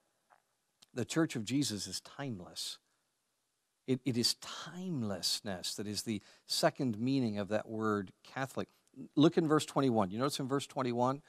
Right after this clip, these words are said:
Jesus is over his church and over all creation, not just now, but forever.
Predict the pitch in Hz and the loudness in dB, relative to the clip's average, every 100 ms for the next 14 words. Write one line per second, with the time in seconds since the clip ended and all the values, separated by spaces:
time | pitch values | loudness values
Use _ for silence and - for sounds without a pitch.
0 | - - _ - 139 175 185 - - 127 | -20 -20 _ 4 6 10 8 8 4 4
1 | 139 156 185 165 196 - 117 110 - - | 6 6 4 0 -2 0 4 2 0 -4
2 | 127 123 117 - 123 160 - 156 120 - | 2 2 2 6 8 8 6 0 0 0
3 | 107 - - - 123 156 185 180 185 196 | -4 -6 -12 2 2 4 4 4 4 4
4 | 214 131 113 120 127 _ _ _ _ _ | 8 12 12 12 8 _ _ _ _ _
5 | _ _ _ 110 - 110 - 143 147 117 | _ _ _ -12 -12 -14 -12 -8 -8 -8
6 | 80 | -12